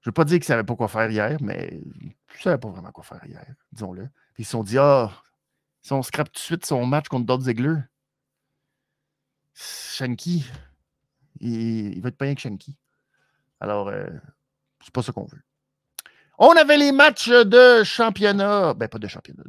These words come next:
pour, euh, de qualification, je devrais dire, pour, euh, Money in the Bank, le premier qui mettait aux prises Ricochet et The Miz, dans un match relativement serré,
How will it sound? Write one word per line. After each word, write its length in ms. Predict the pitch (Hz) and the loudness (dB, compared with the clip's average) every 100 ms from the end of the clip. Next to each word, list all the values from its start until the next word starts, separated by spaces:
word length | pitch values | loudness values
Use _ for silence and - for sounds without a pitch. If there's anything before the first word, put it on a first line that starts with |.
| - - | -14 -4
pour, 340 | 214 202 127 | 0 0 2
euh, 140 | 127 | 0
de 100 | 127 | 0
qualification, 720 | 131 - 262 180 - 135 - 147 | 0 0 0 0 -4 -6 -6 -8
je 60 | |
devrais 180 | 113 107 | -6 -6
dire, 180 | 107 131 | -4 -4
pour, 260 | 160 147 | -2 0
euh, 60 | 127 | 2
Money 520 | 127 190 233 240 233 - | 2 2 2 0 -4 -4
in 160 | 202 | -2
the 140 | 190 175 | 2 4
Bank, 260 | 202 202 | 4 0
le 100 | 202 | -2
premier 420 | 185 - 196 196 214 | -4 -2 0 0 -4
qui 140 | 160 | -6
mettait 280 | 170 175 170 | -6 -4 -4
aux 60 | 156 | -6
prises 420 | - 185 165 127 | -4 -4 -4 -4
Ricochet 720 | 127 165 147 151 - 180 160 _ _ _ | -4 -4 -4 -4 -4 -4 -4 _ _ _
et 100 | 170 | 2
The 140 | 175 165 | 2 2
Miz, 480 | 160 180 202 - - _ _ _ _ | 2 0 -2 -10 -20 _ _ _ _
dans 300 | 175 302 339 | -2 -2 0
un 120 | 330 | -4
match 420 | 330 330 330 - - _ _ _ _ | -2 -4 -6 -12 -18 _ _ _ _
relativement 840 | 208 233 302 277 - 196 170 151 165 | -10 -2 0 0 -4 -8 -6 -4 -4
serré, 600 | - 131 113 113 123 143 | -4 -6 -6 -6 -6 -8